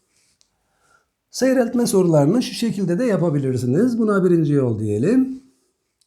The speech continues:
İkinci yol farklı bir yol değil ama kısaltılmış bir formül. M bir V bir eşittir M iki V iki yapabilirsiniz. Buradaki mantık,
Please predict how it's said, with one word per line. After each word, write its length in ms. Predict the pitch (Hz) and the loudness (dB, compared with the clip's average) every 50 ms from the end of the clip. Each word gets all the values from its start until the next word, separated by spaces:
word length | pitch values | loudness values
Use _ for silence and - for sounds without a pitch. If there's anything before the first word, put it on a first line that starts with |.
| _ _ _ _ _ _ _ _ _ _ _ _ _ - | _ _ _ _ _ _ _ _ _ _ _ _ _ -8
İkinci 640 | 226 190 - 196 185 170 147 147 147 123 101 - - - | -8 -4 0 0 0 2 2 2 0 0 -2 -4 -4 -4
yol 340 | 143 175 233 262 247 240 - - - _ _ _ _ _ _ _ _ _ _ _ _ _ _ | -2 0 0 0 -2 -2 -6 -12 -20 _ _ _ _ _ _ _ _ _ _ _ _ _ _
farklı 400 | _ - 214 214 202 - 226 208 | _ -4 -4 -4 -2 -2 0 0
bir 100 | 214 208 | 2 2
yol 240 | 208 208 208 202 208 | 2 2 2 2 0
değil 300 | 262 247 170 190 240 269 | 0 2 2 2 2 2
ama 400 | - 131 143 190 240 254 - - | 2 0 0 -2 -2 -6 -8 -12
kısaltılmış 680 | - - - 240 208 151 143 - 147 127 123 123 120 131 | -18 -12 -8 -4 -4 -4 -2 -2 -2 -2 -2 -4 -4 -6
bir 140 | 123 117 104 | -8 -8 -6
formül. 540 | 101 117 110 107 113 165 247 262 262 262 - - - - - _ _ _ - | -6 -6 -4 -2 0 2 2 2 2 0 -4 -10 -16 -20 -20 _ _ _ -6
M 300 | - 196 190 180 165 151 | -2 0 0 0 2 0
bir 240 | 175 233 254 226 160 | 0 0 0 0 0
V 260 | 135 123 117 110 104 | 0 0 0 0 0
bir 420 | 143 202 254 247 - - - _ _ _ _ _ _ _ _ _ | 0 0 -2 -2 -6 -10 -18 _ _ _ _ _ _ _ _ _
eşittir 840 | - 170 151 - 127 120 120 - - 202 247 262 254 - - - _ _ | -8 -6 -6 -4 -4 -6 -6 -6 -4 -4 -2 -2 -4 -8 -14 -20 _ _
M 340 | 190 170 165 143 120 113 117 | -6 -4 -2 -2 -2 -2 -2
iki 520 | 131 - - 208 262 269 254 - - - _ _ _ _ _ - | -4 -4 -2 -2 -2 -2 -2 -6 -10 -16 _ _ _ _ _ -10
V 220 | 185 175 151 131 | -6 -4 -2 -2
iki 180 | 131 143 - 262 | -2 -2 0 2
yapabilirsiniz. 920 | 262 196 143 131 127 110 107 101 101 95 - 117 135 214 277 285 - - - - _ _ _ _ _ - | 2 2 2 0 0 -2 -2 -4 -6 -6 -4 -2 0 2 2 2 0 -4 -14 -20 _ _ _ _ _ -10
Buradaki 360 | 254 233 214 208 196 196 196 | -8 -4 -2 -2 -2 -2 -2
mantık, 600 | 165 151 143 135 127 - 233 277 285 - - - | 0 0 0 0 0 0 -2 -2 -2 -4 -10 -18